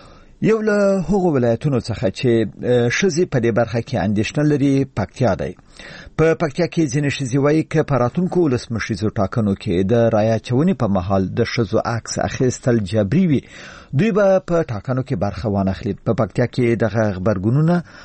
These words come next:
وروسته له دې کېږي چې، اه، د ټاکنو خپلواک کمیسیون اعلان وکړ چې د ولسمشرۍ په را روانو انتخاباتو کې به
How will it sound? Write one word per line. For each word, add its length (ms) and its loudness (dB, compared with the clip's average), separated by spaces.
وروسته 400 0
له 240 2
دې 360 0
کېږي 360 -2
چې، 160 -2
اه، 260 4
د 340 2
ټاکنو 420 -2
خپلواک 400 0
کمیسیون 440 -2
اعلان 360 2
وکړ 220 0
چې 340 0
د 100 -2
ولسمشرۍ 760 0
په 300 2
را 160 0
روانو 380 0
انتخاباتو 680 0
کې 100 0
به 180 0